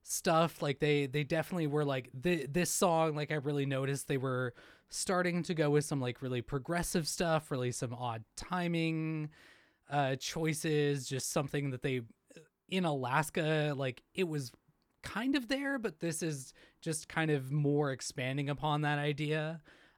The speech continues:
Um, just super groovy. Um, and also, so there's this part where, um,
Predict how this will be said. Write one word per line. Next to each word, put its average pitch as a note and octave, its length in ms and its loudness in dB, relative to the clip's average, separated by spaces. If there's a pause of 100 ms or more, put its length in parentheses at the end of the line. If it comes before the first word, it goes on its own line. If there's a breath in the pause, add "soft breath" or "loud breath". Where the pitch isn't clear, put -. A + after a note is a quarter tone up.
(160)
Um, A#2 600 -4 (560)
just B2+ 240 -6
super A3+ 400 0
groovy. F3+ 600 -2 (500 soft breath)
Um, C3+ 600 0 (120)
and D#3+ 220 -2
also, F#3+ 880 0
so E3 500 0
there's F3 220 -2
this F#3 160 -2
part G3 420 0
where, C3+ 460 0 (1120)
um, B2+ 640 2